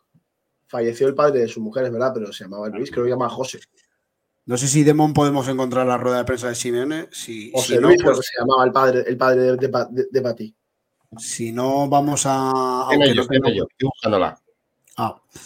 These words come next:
Speaker 2: Mientras tanto, si os parece, mientras sale la rueda de prensa de Simeone, que, que me interesa mucho escucharla, eh, podemos ir, aunque no tengamos la viñeta,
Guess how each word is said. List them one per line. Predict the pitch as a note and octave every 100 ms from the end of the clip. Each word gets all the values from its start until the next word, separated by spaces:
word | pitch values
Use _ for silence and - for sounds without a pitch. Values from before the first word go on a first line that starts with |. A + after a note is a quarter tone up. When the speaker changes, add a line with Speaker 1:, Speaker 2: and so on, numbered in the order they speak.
| - - - - _ _ _ -
Speaker 2:
Mientras | B2 A#2 A#2
tanto, | D3+ E3
si | E3+ F3
os | E3 -
parece, | - D3+ F3 - C#3+ D3
mientras | C3+ A#2 A#2 B2
sale | C#3 C#3+
la | C#3
rueda | C#3 C#3
de |
prensa | C#3 C#3 C#3
de | C3
Simeone, | - C3 C#3+ C3+
que, | G#2+ G#2 G2 G2
que | G2+
me | G2+
interesa | G2+ G2+ A#2+ B2+ B2
mucho | B2+ - B2 A#2+ A#2+ A#2+
escucharla, | - A#2+ C#3 C3 B2+ C#3+ - -
eh, | A#2 A2+ A2 A2 G#2+ G#2+
podemos | G2+ A2+ C3 C#3+ D#3
ir, | C#3+
aunque | A#2+ A2
no | A2
tengamos | B2 B2+ B2
la | B2 A#2+
viñeta, | A#2+ C#3 C3+ D3